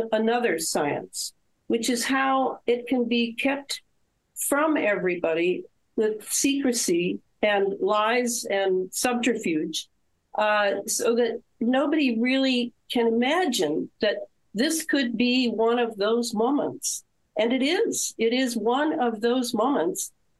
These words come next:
when you have to admit that you're dealing with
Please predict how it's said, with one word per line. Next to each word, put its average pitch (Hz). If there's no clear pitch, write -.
when 240
you 226
have -
to 240
admit 226
that 208
you're 208
dealing 247
with 220